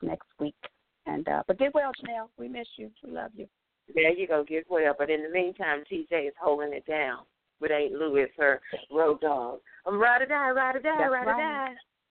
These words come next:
Speaker 2: <laughs>
Speaker 1: That's right. We Batman and Robin, baby. You better believe it.
Speaker 2: All right. <laughs>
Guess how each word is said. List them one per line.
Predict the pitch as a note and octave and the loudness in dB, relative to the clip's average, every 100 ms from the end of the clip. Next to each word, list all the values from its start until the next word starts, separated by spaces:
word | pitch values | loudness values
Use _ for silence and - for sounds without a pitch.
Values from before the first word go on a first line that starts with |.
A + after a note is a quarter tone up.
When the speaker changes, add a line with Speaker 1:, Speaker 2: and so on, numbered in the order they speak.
| _ _ - | _ _ -4
Speaker 2:
<laughs> | D#5 - D#5+ D#5+ - F#4 B4+ | -4 -4 -4 -4 -4 -10 -2
Speaker 1:
That's | G3 F#3 | -2 0
right. | A3+ - A3+ _ - - | -2 -2 -4 _ -20 -12
We | G3+ | -2
Batman | F#3+ G3+ F#3 F#3+ E3 | 2 2 2 0 0
and | F#3 | 2
Robin, | A#3 F3 D#3 | 2 2 -4
baby. | D#3+ D#3 D3+ D3 - | -12 -12 -14 -20 -14
You | A3+ | -6
better | F3+ D#3 | -6 -6
believe | E4+ G#4+ | -8 -2
it. | C#5+ - - | -2 -4 -6
Speaker 2:
All | - - A4 | -2 0 0
right. | G#3 - _ _ | 0 -4 _ _
<laughs> | - | 0